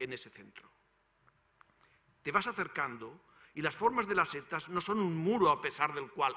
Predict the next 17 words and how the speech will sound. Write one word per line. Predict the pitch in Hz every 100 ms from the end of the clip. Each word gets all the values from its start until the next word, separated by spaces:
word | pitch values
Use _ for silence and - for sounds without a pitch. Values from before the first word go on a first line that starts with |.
| -
entras, | 147 139 113 - - - - _ _ _ - - - _ - -
sino | - 180 165 143 131
con | 165
sus | 170 175
curvas | - 233 175 165 185 - - - _
una | 185 233
invitación | 226 220 208 185 214 226
a | 185
seguir | 156 143 143
adelante. | 131 120 113 - - - _ _ _ _ _ _ _ _ _ _ _ _ _ _ _ _ _ _
¿Cómo | 190 202 165
se | 135
te | -
ofrece | 120 - 123 131 - 110
el | 110
agua | 117 113
bendita? | 101 101 107 107 -